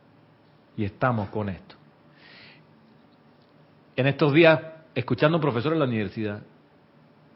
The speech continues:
escuchando su música, viéndolo decir lo que estaba transmitiendo, ¿no?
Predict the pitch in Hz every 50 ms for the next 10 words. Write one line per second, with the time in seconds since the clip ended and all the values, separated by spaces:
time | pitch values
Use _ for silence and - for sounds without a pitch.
0 | _ _ _ _ _ _ _ _ _ _ _ _ _ _ _ _ _ _ - _
1 | _ _ _ _ _ _ _ _ _ _ _ _ _ _ _ - - 113 101 -
2 | 123 127 123 - - 110 110 120 123 120 113 - 123 110 98 107 104 98 95 95
3 | 95 95 98 104 104 104 104 101 98 113 123 120 117 113 107 104 95 95 - -
4 | 113 107 107 104 101 - - 104 107 101 - 95 90 - 107 104 104 98 - 104
5 | 95 92 92 90 - 95 92 90 90 95